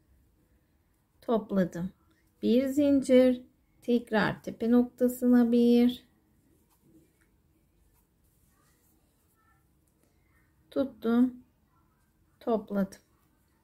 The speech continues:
Toplamda bu şekilde üst üste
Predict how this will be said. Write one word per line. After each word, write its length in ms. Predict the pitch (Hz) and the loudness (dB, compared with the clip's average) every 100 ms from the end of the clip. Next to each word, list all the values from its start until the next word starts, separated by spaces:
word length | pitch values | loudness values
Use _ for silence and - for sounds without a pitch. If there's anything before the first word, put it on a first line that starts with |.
| _ _ _ _ _ _ _ _ | _ _ _ _ _ _ _ _
Toplamda 760 | 339 330 254 233 185 185 214 | 2 2 4 2 2 -2 -2
bu 80 | 277 | 0
şekilde 720 | 294 233 190 - 185 180 185 - | 0 0 -2 -4 -6 -4 -6 -6
üst 280 | 277 - 196 | -8 -8 -10
üste 560 | 196 - 202 220 247 | -10 -8 -2 0 0